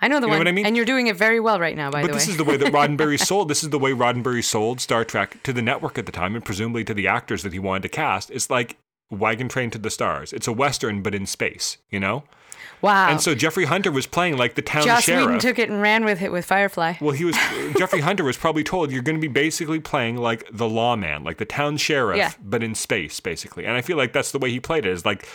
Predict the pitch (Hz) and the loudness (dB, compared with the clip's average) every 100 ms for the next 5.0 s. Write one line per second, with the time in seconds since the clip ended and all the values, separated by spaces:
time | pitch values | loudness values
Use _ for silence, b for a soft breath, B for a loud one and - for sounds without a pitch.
0 | B B 117 113 117 107 101 101 - - | B B -2 -2 -2 -2 -2 -2 -4 0
1 | 147 151 147 147 123 123 120 - 117 113 | 2 4 2 2 0 0 -2 -2 0 0
2 | 226 233 B B B - - - - _ | -2 -4 B B B -4 -2 -2 -6 _
3 | - - 123 107 - 143 139 143 - 123 | -6 -2 0 0 0 0 0 0 0 2
4 | 120 - - - - - 131 110 95 - | 0 -4 -8 -6 -2 2 2 2 0 -4